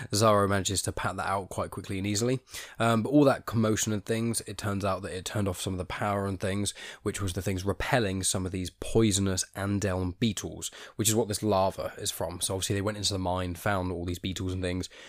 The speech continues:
used something to make the beetles escape, like, repel the beetles, and then they could harvest all the larva. Um, with the mine being blown up and things, that completely deactivates, so all these beetles are going after them. The swarm chases them,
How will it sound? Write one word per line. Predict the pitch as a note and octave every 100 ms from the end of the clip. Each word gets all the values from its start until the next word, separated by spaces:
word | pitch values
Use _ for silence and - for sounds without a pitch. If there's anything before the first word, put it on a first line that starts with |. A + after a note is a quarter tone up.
| - -
used | C#3 B2 B2 G2+
something | G#2+ F#2+ G2 F#2
to | F#2
make | F2 F2+ F2+
the | F#2+
beetles | F2+ F2+ F#2 - _ -
escape, | F#2+ - F#2 F2 -
like, | F#2 -
repel | G2 - - G#2 F#2+
the | F#2
beetles, | G2+ G2+ G#2 G#2 G2 - -
and | G2+
then | G2
they |
could | F#2 -
harvest | F#2 F2 -
all | F2+
the | F2
larva. | F#2 F#2+ E2 E2 - - -
Um, | G#2 A2+
with | C3 G#2
the | G#2+
mine | F#2+ G2+ G2 G2
being | F2+ F2+
blown | F2+ F2+
up | F2+
and | G2
things, | G2+ G2 F2+
that | - -
completely | G2 F2+ - F2
deactivates, | F#2+ F#2+ - G#2 G#2 - - -
so | -
all | G2+
these | F#2 F2
beetles | F#2+ F#2 F2+ F2
are | F2 - _
going | - F2+ F#2
after | E2+ -
them. | - - - - - -
The | -
swarm | A#2+ F3+ D#3 B2+
chases | - C3 A2+ C#3 C3+ A#2+
them, | B2 C3+ C#3